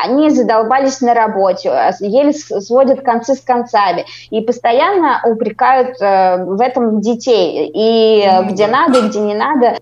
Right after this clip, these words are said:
Speaker 1: мать, э, ну, как бы поругалась с, с отцом и там, э, в трудной ситуации материальной,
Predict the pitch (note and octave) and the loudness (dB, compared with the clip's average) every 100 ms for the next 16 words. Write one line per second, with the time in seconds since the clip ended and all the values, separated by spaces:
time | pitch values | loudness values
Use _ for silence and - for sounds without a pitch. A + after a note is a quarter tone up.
0 | - A3+ B3 - G#3 G3 G3 F#3+ F3+ E3 | -4 -2 -2 -2 0 2 4 2 0 -6
1 | F#3+ G3+ _ - B3+ A#3 G3+ G3 G3 F#3+ | -10 -12 _ -6 -2 0 0 0 0 -2
2 | G3 _ _ _ _ _ G#3 B3+ C4 B3+ | -6 _ _ _ _ _ -4 0 2 2
3 | B3 A3+ A3+ - - G#3+ G#3 G#3 A3+ A3 | 2 2 -2 -6 -6 0 0 2 -2 0
4 | B3+ A3+ G3+ G3+ G3 G3 F#3+ F#3 F#3 G3 | -2 0 0 -2 0 -2 2 2 0 0
5 | - C4+ A#3 A3+ A3 A#3 A3 G#3+ A3 G#3+ | -2 0 0 -2 -2 0 0 0 -2 -2
6 | A3 A#3+ D4+ F4+ A3 | -2 0 2 2 0